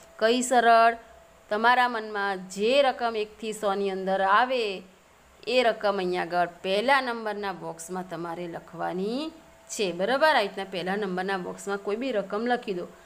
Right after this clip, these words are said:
પછી શું કરવાનું છે? અહીંયા આગળ જે જાંબલી રંગના બોક્સમાં એકસો અડસઠ આપેલા છે,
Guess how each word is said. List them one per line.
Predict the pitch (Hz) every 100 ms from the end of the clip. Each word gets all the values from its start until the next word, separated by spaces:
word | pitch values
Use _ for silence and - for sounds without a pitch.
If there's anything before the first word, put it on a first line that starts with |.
| - -
પછી | - 233 320
શું | 320 320
કરવાનું | 311 277 269 262 262
છે? | 262 254 247
અહીંયા | 233 208 202
આગળ | 196
જે | 196 196
જાંબલી | 185 175 175 202 269
રંગના | 277 269 262 254
બોક્સમાં | 247 240 - 240 226 220
એકસો | 196 - 202 190
અડસઠ | 180 - 233 196 - - - - -
આપેલા | 180 185 285 277 247
છે, | 240 208 196